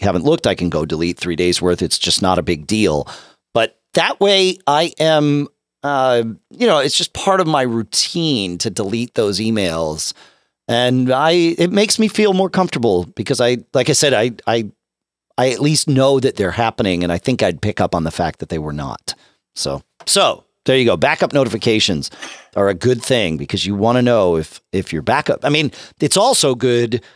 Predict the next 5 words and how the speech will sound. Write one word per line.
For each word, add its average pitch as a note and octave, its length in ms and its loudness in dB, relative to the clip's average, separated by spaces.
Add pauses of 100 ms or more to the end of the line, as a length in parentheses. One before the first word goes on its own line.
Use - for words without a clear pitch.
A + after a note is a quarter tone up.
(340)
to D3+ 160 0
test - 480 -2
your G#2+ 100 0
backups G2 640 0
yourself, G#2+ 760 0